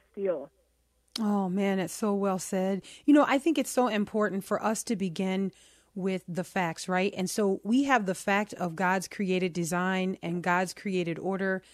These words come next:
Speaker 2: that he made them male and female, and that he declared that it was good, everything that he made,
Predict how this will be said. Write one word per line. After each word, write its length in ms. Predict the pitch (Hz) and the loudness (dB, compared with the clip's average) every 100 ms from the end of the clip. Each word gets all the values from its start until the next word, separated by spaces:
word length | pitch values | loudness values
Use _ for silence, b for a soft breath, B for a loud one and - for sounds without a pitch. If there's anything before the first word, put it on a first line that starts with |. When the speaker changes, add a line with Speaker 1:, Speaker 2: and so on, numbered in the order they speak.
| b b | b b
Speaker 2:
that 100 | 185 | -2
he 120 | 190 | 0
made 280 | 190 196 175 | 0 0 0
them 200 | 180 175 | -2 0
male 300 | 185 196 196 | 0 0 0
and 180 | 175 160 | -2 -4
female, 600 | 214 214 196 196 196 185 b b | 0 2 4 2 0 -4 b b
and 120 | 180 | -2
that 60 | 190 | -2
he 200 | 175 233 | 2 2
declared 640 | 202 190 - 190 185 190 | 2 0 0 2 2 2
that 160 | 175 170 | 0 2
it 120 | 196 | 0
was 160 | 190 170 | -2 -4
good, 260 | 160 190 185 | 0 2 2
everything 320 | 185 208 202 | 2 2 0
that 100 | 196 | 0
he 60 | 185 | -2
made, 480 | 175 175 180 180 | 0 0 0 -2